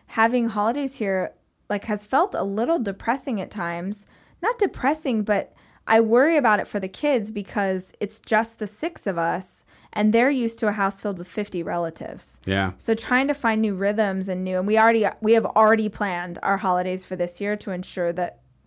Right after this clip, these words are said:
Speaker 1: that's not the case. But I wish, I wish we had, I, I actually, like, wish we were the people who were like,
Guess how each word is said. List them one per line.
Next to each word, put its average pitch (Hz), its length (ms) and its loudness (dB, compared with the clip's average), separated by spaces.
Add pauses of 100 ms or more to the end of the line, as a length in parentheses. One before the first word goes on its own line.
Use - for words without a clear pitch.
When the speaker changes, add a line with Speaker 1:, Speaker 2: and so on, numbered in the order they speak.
Speaker 1:
that's 185 240 -4
not 180 160 -6
the 170 60 -8
case. 214 380 -6
But - 280 -2 (480)
I 220 180 4
wish, 226 440 2 (180)
I 220 100 4
wish 240 260 2
we 262 120 -2
had, 202 320 -6 (320)
I, 320 320 4
I 294 100 6
actually, 381 320 2
like, 254 180 0
wish 214 360 -2
we 233 100 -2
were 202 140 -2
the 190 120 -4
people 202 440 -6
who 208 120 -4
were 190 120 -2
like, 175 400 -4